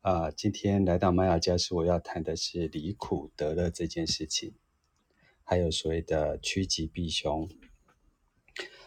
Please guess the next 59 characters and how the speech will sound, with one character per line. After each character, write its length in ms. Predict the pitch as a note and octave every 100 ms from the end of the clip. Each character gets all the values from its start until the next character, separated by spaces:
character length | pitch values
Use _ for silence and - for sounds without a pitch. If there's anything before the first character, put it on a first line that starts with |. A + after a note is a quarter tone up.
| - _
那 200 | A#2+ A2
很 180 | G#2+ F#2+
多 220 | F#2+ G#2+
的 380 | G#2 F#2+ F2+ F#2
学 180 | - F2
生 380 | - G2 F#2+ G2+
其 160 | -
实 220 | F#2 - F2
跟 180 | F#2+
我 160 | F2+ E2
一 60 | F2
起 260 | - D#2
上， 480 | D2 - F2 D#2 -
呃， 240 | - D#2 C#2+
玛 200 | D#2+ F2+
雅 320 | F2+ E2+ D2+ D2+
十 180 | -
三 340 | E2 - E2+ F2
个 220 | E2+ D#2
月 180 | E2 E2
亮 280 | D#2+ D#2+ D#2
历。 240 | E2+ D2+ - - - _ -
那 260 | G2+ F#2
其 180 | F2 -
实 60 | F#2
在 220 | G#2+ F#2+
学 180 | - F2
习 160 | -
这 140 | F2 G2
样 200 | F#2 F2+
一 60 |
个 80 | F2+
月 160 | F#2+ F#2+
亮 160 | F#2
历 100 | F#2
的 120 | F2+ E2+
历 160 | F2+
法 240 | F2 D2+ D2 _ _
部 140 | - F#2
分 220 | F2+ F2
的 100 | E2+
话， 180 | - F2
今 200 | F2 F#2+
天 100 | G2
有 100 | E2+
一 60 |
个 140 | E2+ F2
同 200 | - E2+
学 200 | - E2+
就 160 | G2
问 180 | F2 F#2
了 100 | E2
我 140 | D2+ D#2
一 100 | F2
些 220 | - F2+
问 300 | F2+ F2+ E2+
题， 180 | - E2
就 160 | F#2+
说 240 | F#2+ F#2+